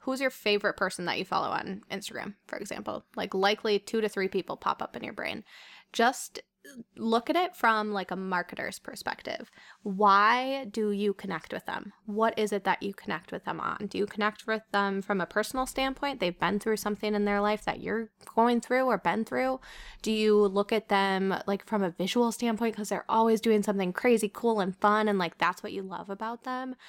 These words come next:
Is it, um, just, like, I don't, just, like, that they're funny or, like, inspirational or, like, they make you feel good? Like, what, who are those people that you follow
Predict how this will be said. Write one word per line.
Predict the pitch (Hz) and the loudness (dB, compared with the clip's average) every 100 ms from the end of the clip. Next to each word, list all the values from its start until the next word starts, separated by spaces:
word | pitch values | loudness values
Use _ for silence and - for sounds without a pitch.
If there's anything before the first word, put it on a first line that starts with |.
| - - - | -20 -20 -4
Is | 220 220 208 | 0 2 4
it, | 202 196 - - - | 2 2 -2 -8 -2
um, | 208 190 175 175 165 - | 2 4 4 0 -4 -2
just, | - 226 - - 214 | 4 4 2 -6 0
like, | 190 - - - _ _ _ - | 0 -2 -12 -20 _ _ _ -8
I | 240 | 0
don't, | 254 185 | 0 0
just, | 214 - - | -8 -6 -6
like, | 196 - | -4 -2
that | 202 | 0
they're | 208 | 0
funny | - - 226 262 170 151 | 0 2 4 4 2 0
or, | - 196 196 | 2 2 4
like, | 190 180 | 2 2
inspirational | - 226 247 - 240 233 254 - 214 185 180 175 | 2 2 2 0 2 4 2 2 2 4 4 2
or, | 190 196 | 2 0
like, | 196 190 | 0 -2
they | 208 208 | 0 2
make | 214 226 | 2 0
you | 220 | -4
feel | - 233 233 214 | -2 2 4 4
good? | 165 151 190 | 0 -2 -4
Like, | 185 202 196 | -4 -4 0
what, | 214 226 | 2 2
who | - 254 | 0 0
are | 269 214 214 | 2 2 2
those | 214 202 | 0 -2
people | - 208 214 | -6 -4 -2
that | 202 | -2
you | - | -4
follow | 185 185 175 196 226 247 | -4 -2 -2 -2 -2 -4